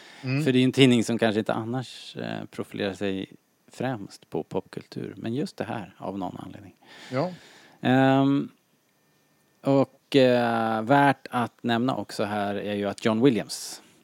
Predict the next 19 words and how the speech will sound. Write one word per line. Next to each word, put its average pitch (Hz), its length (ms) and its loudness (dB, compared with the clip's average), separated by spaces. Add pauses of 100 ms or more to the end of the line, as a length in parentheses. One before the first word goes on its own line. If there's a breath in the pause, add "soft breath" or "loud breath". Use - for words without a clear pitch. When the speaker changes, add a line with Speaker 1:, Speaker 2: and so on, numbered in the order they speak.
(100)
Speaker 2:
kommer - 180 -10
tillbaks. - 420 -10
Han 104 280 -6
har 104 160 -8
ju - 60 4
Speaker 1:
Just 214 120 4
Speaker 2:
sagt - 180 -8
Speaker 1:
det. - 60 -4
Speaker 2:
att - 100 -16
han - 180 -8
ska - 300 -8
skriva 73 320 -14
musiken. 90 600 -12
Och - 260 -20
det 165 80 2
är 202 100 4
ju 190 140 6
kul. 170 520 2
Eh, 131 1080 -4